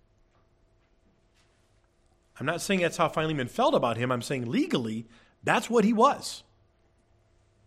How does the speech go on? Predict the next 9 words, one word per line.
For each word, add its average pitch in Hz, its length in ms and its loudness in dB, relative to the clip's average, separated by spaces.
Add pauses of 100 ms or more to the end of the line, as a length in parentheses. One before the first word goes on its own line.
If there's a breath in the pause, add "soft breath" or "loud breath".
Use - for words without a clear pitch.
(2500 soft breath)
"For 123 380 -4
all 107 160 0
patience 196 880 -8 (480)
and 110 300 -6
long 160 360 -4
suffering 92 840 -10 (440)
with 113 500 -8
joy." 92 440 -14 (2500)
<laughs> - 60 -18